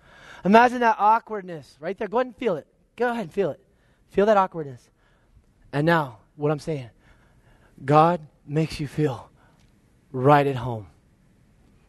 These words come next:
In that moment. You're home. <laughs> You're home. You know when you're awkward, you don't feel at home. You're home.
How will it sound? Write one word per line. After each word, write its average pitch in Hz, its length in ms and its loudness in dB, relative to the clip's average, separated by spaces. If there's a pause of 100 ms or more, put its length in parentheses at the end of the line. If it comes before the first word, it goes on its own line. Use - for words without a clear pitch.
(140)
In 170 140 2
that 160 180 2
moment. 143 600 -4 (1120)
You're 170 180 6
home. 180 400 0 (840)
<laughs> - 1040 -18
You're 196 180 8
home. 160 380 -6 (380)
You 220 100 2
know 311 180 6
when 294 100 0
you're 254 120 2
awkward, 262 360 0
you 254 60 -6
don't 269 200 -6
feel 247 220 -2
at 233 80 -2
home. 226 420 -4 (880)
You're 147 180 -4
home. 139 480 -8